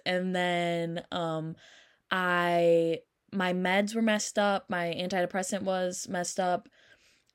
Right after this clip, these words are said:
and I ended up, ended up triggering a manic episode, um, 'cause I struggle f-, with bipolar disorder, and I triggered a manic episode, and, um,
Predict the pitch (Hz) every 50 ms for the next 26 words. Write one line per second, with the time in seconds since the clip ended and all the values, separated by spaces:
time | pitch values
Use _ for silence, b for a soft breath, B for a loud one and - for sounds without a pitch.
0 | _ - 190 190 190 180 180 180 180 180 175 170 170 170 165 170 170 - - _
1 | _ _ _ _ _ _ _ - - - 180 175 175 170 170 170 165 165 165 160
2 | 165 165 160 160 160 170 - - _ _ _ - - 180 185 190 180 180 175 185
3 | - - - 190 208 202 190 190 180 - - - - - 196 196 214 208 196 175
4 | 165 160 160 165 170 190 202 208 214 - 247 233 - 247 240 233 240 233 233 -
5 | _ _ _ _ - 185 180 165 165 165 170 - 190 180 170 165 165 170 - -
6 | 190 180 185 180 180 - - - 196 185 170 170 - - 156 156 160 - 165 160
7 | 156 147 151 156 160 - _ _ - - - 175 165 160 156 156 156 - - B
8 | B B B B B B 190 185 180 175 170 - - - 220 214 220 214 196 185
9 | 185 185 220 247 254 254 254 240 226 254 - - 247 233 226 226 226 226 - -
10 | 180 180 175 175 170 165 165 160 160 165 - - 170 165 160 160 156 156 160